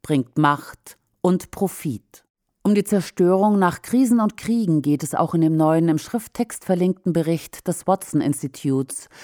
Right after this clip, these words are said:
das an der Brown-Universität auf Rhode Island, U S A, angesiedelt ist.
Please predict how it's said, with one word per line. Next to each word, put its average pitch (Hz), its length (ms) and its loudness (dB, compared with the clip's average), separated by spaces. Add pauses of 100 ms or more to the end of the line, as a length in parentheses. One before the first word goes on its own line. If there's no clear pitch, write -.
(140)
das 180 160 -2
an 180 160 2
der 170 80 4
Brown-Universität 160 1200 2
auf - 180 -2
Rhode 151 280 -2
Island, 147 360 0
U 139 60 0
S 139 160 -2
A, 156 260 0
angesiedelt 117 540 -4
ist. - 420 -14